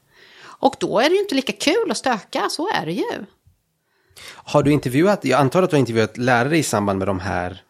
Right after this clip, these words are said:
Speaker 2: observationerna som du har
Speaker 1: Ja.
Speaker 2: gjort. Vad, vad
Speaker 1: Ja,
Speaker 2: tänker
Speaker 1: de
Speaker 2: de?
Speaker 1: så,
Speaker 2: Vad
Speaker 1: nej, men
Speaker 2: tänk-
Speaker 1: det var, de beskrev det på samma sätt. Att det, det var ju där liksom den stora skillnaden låg, liksom inte just det här att det finns,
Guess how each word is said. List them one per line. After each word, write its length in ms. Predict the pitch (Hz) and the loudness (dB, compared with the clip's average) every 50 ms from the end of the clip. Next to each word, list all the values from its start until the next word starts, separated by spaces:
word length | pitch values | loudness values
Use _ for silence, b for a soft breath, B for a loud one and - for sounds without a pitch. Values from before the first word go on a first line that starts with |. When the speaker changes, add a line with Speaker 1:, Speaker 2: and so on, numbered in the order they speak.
| _ | _
Speaker 2:
observationerna 680 | - 101 - - 107 98 98 98 - 135 123 104 95 92 | -6 -6 -4 -2 -2 -2 -2 -2 -2 -2 0 0 -2 -4
som 140 | - - - | -4 -2 0
du 60 | 220 | 2
har 40 | 214 190 180 | 4 4 2
Speaker 1:
Ja. 40 | 180 185 | 2 -2
Speaker 2:
gjort. 140 | 220 233 - | -2 0 0
Vad, 120 | - 135 | 2 4
vad 100 | 156 147 | 4 4
Speaker 1:
Ja, 60 | - | 4
Speaker 2:
tänker 260 | - 151 - 104 147 | 4 4 4 4 4
Speaker 1:
de 60 | 156 180 | 4 4
Speaker 2:
de? 60 | - | 2
Speaker 1:
så, 0 | |
Speaker 2:
Vad 80 | - - 214 | 2 0 0
Speaker 1:
nej, 100 | 240 240 | 2 2
men 80 | 233 | 4
Speaker 2:
tänk- 140 | 240 240 233 | 4 4 4
Speaker 1:
det 60 | 247 240 | 4 4
var, 280 | 277 254 208 190 202 | 4 4 4 4 4
de 140 | 208 220 214 | 2 0 0
beskrev 460 | 240 - - - 190 214 175 175 185 | -2 -2 -2 -2 0 0 0 0 0
det 100 | 185 214 | -2 -6
på 100 | - - | -6 -6
samma 340 | - - 214 180 175 190 208 | -4 -2 -2 0 0 -2 -2
sätt. 420 | 208 - - - - - - - - _ _ _ _ _ b b b b b b b b b b b b | -4 -4 -6 -8 -8 -14 -16 -18 -18 _ _ _ _ _ b b b b b b b b b b b b
Att 160 | 190 - - - | -6 -4 -6 -8
det, 180 | 196 190 185 196 | -8 -6 -6 -6
det 220 | - 190 190 196 | -6 -6 -4 -2
var 80 | 208 208 | 0 0
ju 60 | 208 | 2
där 500 | 190 240 220 185 175 180 175 175 175 - - | 2 4 4 4 4 4 2 0 -4 -8 -8
liksom 260 | 196 190 - 202 196 | -8 -6 -4 -4 -4
den 100 | 196 190 | -4 -4
stora 300 | - - 247 226 202 180 | -2 -2 -2 0 -2 -2
skillnaden 480 | - - 254 214 196 175 170 180 185 | -2 0 0 2 2 2 2 0 0
låg, 360 | 190 220 220 175 175 170 165 175 | 2 2 2 2 2 0 -2 -4
liksom 260 | 180 170 - - - | -6 -8 -6 -4 0
inte 320 | 220 220 233 220 226 190 | 2 2 2 2 2 2
just 320 | 190 226 254 233 202 - - | 2 4 4 4 2 0 0
det 60 | 202 | 0
här 200 | 196 190 165 160 | 2 2 2 2
att 240 | 160 160 160 - - | 0 -2 -2 -2 -4
det 80 | 185 | -4
finns, 480 | - - 214 175 160 160 175 175 - | -2 0 0 0 2 0 -2 -4 -6